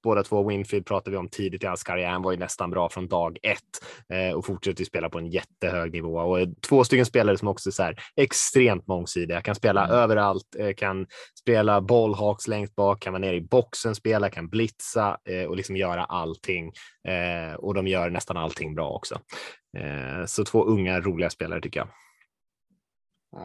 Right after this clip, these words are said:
Speaker 2: Ja, verkligen.
Speaker 3: ja, men kul. Jag fick det till att, eh, vi tog ut spelare från tjugotvå lag. Det är ändå ganska brett,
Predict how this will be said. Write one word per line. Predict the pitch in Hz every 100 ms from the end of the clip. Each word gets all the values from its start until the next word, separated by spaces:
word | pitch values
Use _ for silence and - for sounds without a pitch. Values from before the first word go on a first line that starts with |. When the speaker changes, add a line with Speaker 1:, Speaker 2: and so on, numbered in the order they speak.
| 135
Speaker 2:
Ja, | 95
verkligen. | 98 - 110 110
Speaker 3:
ja, | 120
men | 123 120 123 _ _ 120 -
kul. | 170 208 135 _ _ _ _ _ _ _
Jag | 123
fick | 185 180
det | 147
till | - 147
att, | 135 131 _ _ 135
eh, |
vi | 123 120 117
tog | 135
ut | 113
spelare | - 104 101
från | 104 104
tjugotvå | - - - - 120 101 98
lag. | 104 104 104 -
Det | -
är |
ändå | 208
ganska | - 123 -
brett, | 117 95 -